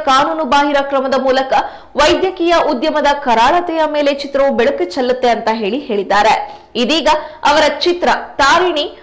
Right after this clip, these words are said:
ಮಾರ್ಚ್ ಇಪ್ಪತ್ತೊಂಬತ್ತರಂದು ರಾಜ್ಯದಾದ್ಯಂತ ಬಿಡುಗಡೆಗೆ ಸಿದ್ಧವಾಗಿದೆ. ಹೆಣ್ಣು ಭ್ರೂಣ ಹತ್ಯೆಯ ವಿರೋಧವಾಗಿ ಅನೇಕ ಕಾನೂನು ಕ್ರಮಗಳಿದ್ರೂ ಕೂಡ ವೈದ್ಯರು ಹಾಗೂ ಪೇಷಂಟ್ ಯಾವುದೇ ತಲೆ ಕೆಡಿಸಿಕೊಳ್ಳದೆ ಅತ್ಯಾಧುನಿಕ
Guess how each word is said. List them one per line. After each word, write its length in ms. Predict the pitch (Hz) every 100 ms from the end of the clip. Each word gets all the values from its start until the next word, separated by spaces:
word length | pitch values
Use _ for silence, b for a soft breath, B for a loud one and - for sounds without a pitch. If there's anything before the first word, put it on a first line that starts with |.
| -
ಮಾರ್ಚ್ 380 | 254 294 370 -
ಇಪ್ಪತ್ತೊಂಬತ್ತರಂದು 880 | 311 330 - 294 349 359 311 277 277
ರಾಜ್ಯದಾದ್ಯಂತ 920 | 240 226 - 254 254 269 285 294 277 262
ಬಿಡುಗಡೆಗೆ 580 | 240 220 226 214 220 220
ಸಿದ್ಧವಾಗಿದೆ. 540 | 233 185 196 190 196 - B B B B
ಹೆಣ್ಣು 320 | 330 349 381
ಭ್ರೂಣ 260 | 285 311 349
ಹತ್ಯೆಯ 380 | 349 339 320 311
ವಿರೋಧವಾಗಿ 680 | 277 240 262 302 294 285 254
ಅನೇಕ 360 | - 254 269 269
ಕಾನೂನು 540 | 254 247 247 262 247
ಕ್ರಮಗಳಿದ್ರೂ 680 | 240 254 285 349 330 - 302
ಕೂಡ 260 | 294 311 285 B B B -
ವೈದ್ಯರು 480 | 277 349 330 330 330
ಹಾಗೂ 340 | 302 254 269
ಪೇಷಂಟ್ 540 | - 294 294 302 269
ಯಾವುದೇ 280 | 247 240 240
ತಲೆ 260 | 240 214 247
ಕೆಡಿಸಿಕೊಳ್ಳದೆ 680 | - 247 - 269 269 311 277 B B -
ಅತ್ಯಾಧುನಿಕ 760 | 294 - 359 370 349 320 311